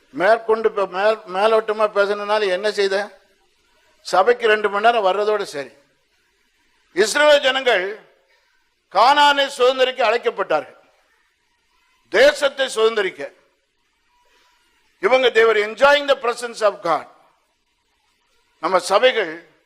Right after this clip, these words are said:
ஆண்டவர் நமக்கு நல்ல ஆராதனைகளை தந்திருக்கிறார், நல்ல போதல்களை தந்திருக்கிறார், நன்றி.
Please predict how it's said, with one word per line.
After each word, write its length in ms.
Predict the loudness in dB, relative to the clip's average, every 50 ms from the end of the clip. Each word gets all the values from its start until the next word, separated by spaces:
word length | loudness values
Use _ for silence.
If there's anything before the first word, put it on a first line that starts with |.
| _ _ _ _ _ _ _ _ _ _ _ _ _
ஆண்டவர் 400 | _ 2 2 2 2 2 0 -2
நமக்கு 240 | -2 -4 -6 -8 -6
நல்ல 240 | -6 -6 -4 -2 -2
ஆராதனைகளை 560 | 0 2 2 2 2 2 0 -2 -4 -4 -4
தந்திருக்கிறார், 640 | -4 -8 -8 -8 -8 -8 -6 -6 -6 -6 -6 -8 -10
நல்ல 260 | -12 -12 -8 -6 -8
போதல்களை 500 | -6 -4 -2 0 0 0 0 -2 -2 -4
தந்திருக்கிறார், 520 | -4 -4 -4 -4 -4 -4 -4 -4 -4 -4 -4
நன்றி. 560 | -4 -6 -8 -8 -8 -10 -12 -14 -16 _